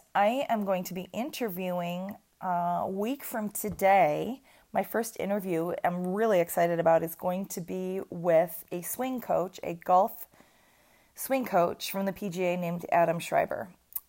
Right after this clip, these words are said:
Um, he is the coach to current rookie Sam Ryder, who has this is his first year on tour, and I think he's won almost two million,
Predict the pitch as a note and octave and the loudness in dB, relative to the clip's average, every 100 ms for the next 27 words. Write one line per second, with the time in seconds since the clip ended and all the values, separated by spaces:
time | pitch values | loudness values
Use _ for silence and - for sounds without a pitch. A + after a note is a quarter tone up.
0 | _ F3+ F3 F3 F3 - - - G#3+ G#3+ | _ 0 2 2 0 -4 -10 -6 -4 -2
1 | A3 - F3+ E3+ E3+ F3 F3 - _ - | -4 -4 -2 0 0 -2 -4 -6 _ -14
2 | F3 F#3 F#3 F3+ - - E4 F4 - - | -6 -4 -4 -4 -8 0 2 2 -2 -14
3 | - - - G3 F3+ F#3 A#3+ C4+ _ _ | -14 -12 -8 -4 -4 -4 -6 -8 _ _
4 | _ _ _ _ _ _ _ _ _ _ | _ _ _ _ _ _ _ _ _ _
5 | _ - D#4 D#4 C4 F#3 G#3 A#3 C4+ E4+ | _ -2 6 6 6 2 0 2 0 0
6 | - - B3 G#3 F#3 F3+ F3+ F#3 C4 F4 | -4 -2 4 4 6 6 8 6 4 2
7 | - _ _ - - G3+ G3+ G3 F#3 F#3 | -4 _ _ -6 0 2 2 2 2 2
8 | F#3 - - - _ _ _ - G#3 B3 | 0 -4 -8 -10 _ _ _ -18 -10 -6
9 | A#3 G3+ G3 - - F#3+ - G3 F#3+ F3 | -6 -6 -8 -8 -6 -6 -6 -4 0 2
10 | F#3 - G#3 A#3+ G#3+ F3 - E4 - F3+ | 0 -4 -2 -2 -4 -6 -8 -8 -8 -8
11 | - F#3+ B3 G3 F#3 F#3 - - G3 F#3 | 0 4 4 4 0 -2 -6 -4 -4 -4
12 | F3 | -8